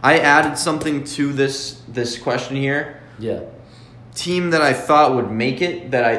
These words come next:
Speaker 1: that I now think is gonna miss.
Speaker 2: Who? The Heat?
Speaker 1: What the hell is going on with the Miami Heat?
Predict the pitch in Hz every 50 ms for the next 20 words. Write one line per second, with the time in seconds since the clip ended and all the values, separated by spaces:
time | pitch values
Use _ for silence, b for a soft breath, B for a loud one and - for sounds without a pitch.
0 | - - 127 120 117 117 117 113 120 123 135 131 - 151 131 123 123 113 123 131
1 | 120 110 107 101 113 127 - - - - - 120 117 104 - - - - - -
2 | - - 123 131 185 220 - 302 285 269 262 247 247 240 - 180 180 170 170 165
3 | 160 156 147 - 131 123 117 117 113 113 113 117 113 - 110 92 - -